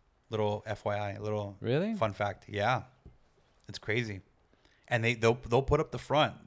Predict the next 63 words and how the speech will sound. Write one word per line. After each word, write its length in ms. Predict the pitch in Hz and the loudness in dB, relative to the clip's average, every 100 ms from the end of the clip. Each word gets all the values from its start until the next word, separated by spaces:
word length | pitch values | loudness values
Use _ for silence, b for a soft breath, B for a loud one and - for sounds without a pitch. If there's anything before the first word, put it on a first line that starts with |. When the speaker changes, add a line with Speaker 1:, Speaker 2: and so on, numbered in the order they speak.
| - | -12
Speaker 1:
Like, 160 | 110 107 | -8 -4
they'll 80 | |
be 80 | 120 | 0
like, 140 | 135 - | 0 4
"Hello, 680 | 233 240 226 240 233 226 | 4 4 4 4 6 6
whatever 300 | 220 131 143 | 6 2 0
the 100 | 139 | -2
fuck 200 | 131 147 | -4 -4
they 100 | - | -4
say 240 | 127 139 143 | -2 0 0
when 140 | 135 | 2
you 60 | 120 | 4
walk 180 | 120 127 | 4 4
in." 180 | 160 190 | -2 0
Speaker 2:
Yeah. 200 | 101 82 b b b b | 0 0 b b b b
Speaker 1:
My 140 | - 113 | 4 4
ba-, 120 | 113 | 4
again, 400 | 120 110 123 104 107 | 0 4 4 2 -4
this 160 | 107 113 | -8 0
is 60 | |
not 140 | 120 123 | 2 2
racist. 440 | 123 120 113 - | 0 0 -4 -6
It's 140 | 101 90 | -10 -10
just, 200 | 104 - | -10 -4
like, 200 | 107 98 | -4 -2
I'm 100 | 101 | -6
just 140 | 104 | -6
describing 540 | 117 - 120 113 110 113 | -8 2 6 6 4 -4
the 80 | |
Speaker 2:
Y-, 60 | 104 - | -4 -4
you 140 | 113 | -4
sound 280 | - 123 85 | 0 2 2
very 280 | 80 82 78 | 2 2 2
fucking 320 | - 73 78 | -2 -4 -4
racist, 360 | 76 73 78 - | -4 -4 -8 -6
bro. 160 | 78 76 | -4 0
Speaker 1:
Yeah, 100 | 160 | 2
I'm 100 | 156 | 2
describing 800 | 170 - - 175 208 202 185 175 | -2 -4 6 10 10 8 2 4
the 80 | 156 | 4
environment. 580 | 147 147 170 127 101 95 | 6 6 6 4 0 2
You 60 | |
Speaker 2:
You 60 | 110 | 6
have, 120 | 127 | 8
Speaker 1:
walk 100 | 120 | 10
Speaker 2:
like, 20 | |
Speaker 1:
in, 80 | 170 | 10
Speaker 2:
a 40 | |
problem 180 | 190 107 | 10 8
with 80 | 92 | 8
Asians 400 | 87 98 90 80 76 | 4 4 2 -2 -4
and 100 | 76 | -4
stuff. 180 | - | 2
Speaker 1:
"Oh 40 | 214 | 4
my 80 | 247 | 8
God," 140 | 247 | 8
say 260 | 240 240 233 | 8 6 4
it, 100 | 226 | 4
like, 160 | 127 | 0
whatever 240 | 131 175 226 | 4 6 8
they 80 | 175 | 6
Speaker 2:
Um, 40 | |
Speaker 1:
say. 320 | 101 98 101 | 6 4 2